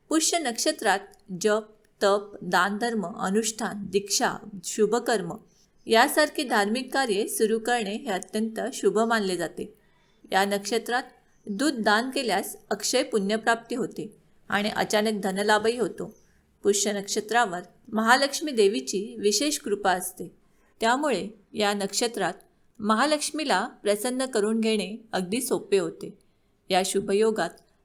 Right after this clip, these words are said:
लक्ष्मी स्तोत्र आणि कणक स्तोत्राचे पठण केल्यास महालक्ष्मीची विशेष कृपा होते आणि आर्थिक समस्यांपासून सुटका होऊ शकते. ज्योतिषशास्त्रात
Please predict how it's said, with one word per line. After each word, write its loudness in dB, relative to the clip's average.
लक्ष्मी 2
स्तोत्र -2
आणि 0
कणक 0
स्तोत्राचे 0
पठण -2
केल्यास -2
महालक्ष्मीची -2
विशेष 0
कृपा 2
होते -4
आणि 4
आर्थिक 2
समस्यांपासून 0
सुटका 2
होऊ 4
शकते. -8
ज्योतिषशास्त्रात 2